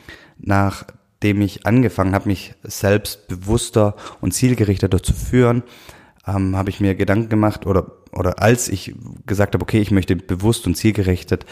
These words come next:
durchs Leben gehen, habe ich mich, habe ich natürlich ganz, ganz viele Podcasts, ähm, gehört, ich habe Bücher gelesen und so weiter und so fort. Und, und dann ist, wird ganz häufig ein Werkzeug genannt,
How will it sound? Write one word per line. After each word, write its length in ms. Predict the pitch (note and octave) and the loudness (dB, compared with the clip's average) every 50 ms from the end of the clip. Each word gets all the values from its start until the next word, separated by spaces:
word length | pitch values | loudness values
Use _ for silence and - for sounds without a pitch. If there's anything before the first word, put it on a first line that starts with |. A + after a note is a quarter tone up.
| - - - | -18 -10 -8
durchs 200 | - F2+ - - | -8 -8 -2 2
Leben 240 | F#2 F#2+ G#2 A2 F#2+ | 2 4 4 4 4
gehen, 240 | F#2+ F#2+ F#2+ G2 - - - - - - | 4 4 4 2 0 -4 -12 -18 -6 -4
habe 120 | F#2 F2+ | -2 0
ich 80 | F2+ G2 | 2 2
mich, 300 | G2 F#2+ F#2 - - - | 2 2 0 -2 -6 -6
habe 120 | F#2 F#2 F#2 | -4 -4 -2
ich 80 | E2+ | 0
natürlich 340 | G2+ F#2 - - G2+ F2+ - | 0 -2 0 0 -2 -4 -2
ganz, 180 | - G#2+ G2+ - | -2 -4 -2 0
ganz 140 | - F#2+ - | -2 -2 0
viele 160 | - G2 F#2+ | 0 0 2
Podcasts, 720 | - - - G2 - - - - F2 F2 E2+ - - - - | 2 2 2 2 -2 -2 -2 0 0 0 0 -2 -6 -8 -4
ähm, 260 | - F#2 F2+ F#2 F2 | -4 -2 0 0 0
gehört, 440 | - F2+ D#2 E2 F2 E2+ E2+ F2 E2+ | -2 -2 -2 0 2 2 2 2 0
ich 80 | - - | -2 -4
habe 100 | F2+ - | -4 -2
Bücher 220 | - F2 F#2 F#2+ | -2 0 0 0
gelesen 400 | E2+ E2+ E2 E2+ E2 E2+ E2 - | -2 -2 -2 0 -2 -2 -2 -2
und 140 | D#2 F#2 F2 | -4 -2 -2
so 120 | - E2+ | -2 -2
weiter 220 | E2+ F2 F2 - F2+ | -2 -2 -4 -4 -4
und 80 | E2+ | -6
so 80 | - E2+ | -6 -8
fort. 320 | - - G2 F#2+ F#2+ - - - - - - - - - - - - | -4 0 0 0 0 0 -4 -12 -18 -18 -18 -20 -20 -20 -20 -10 -4
Und, 420 | - F#2+ F#2+ F#2+ F#2+ F#2 - - - | -2 0 2 2 0 0 -4 -8 -6
und 140 | - F#2+ F#2 | -4 0 2
dann 240 | G2+ G2 G#2+ A2+ - | 4 4 4 4 2
ist, 280 | - G#2 F2+ - - - - - - - - | 0 -2 -4 -6 -10 -16 -20 -20 -20 -8 -6
wird 160 | G2+ - - | -6 -2 0
ganz 220 | A2+ A#2+ A#2 - | 0 2 4 4
häufig 480 | G2+ G2 G#2+ G#2 - F#2+ - - - - | 4 4 4 2 0 -4 -6 -4 -4 0
ein 300 | G2 G2+ G#2 G#2 G#2 G2+ - - - - _ _ _ _ _ _ _ _ | 2 2 4 2 2 0 -4 -12 -20 -20 _ _ _ _ _ _ _ _
Werkzeug 840 | - - - F2+ F#2+ F#2+ G2 G#2 - - - F2+ F#2 F2+ - G#2 - _ _ - | -18 -14 -10 -2 0 2 2 2 0 0 2 2 2 2 0 -8 -14 _ _ -2
genannt, 560 | G#2 F2+ F2+ F2+ F2 F#2 G2 G#2 G2+ - - | 0 2 2 2 2 2 2 0 -2 -4 -12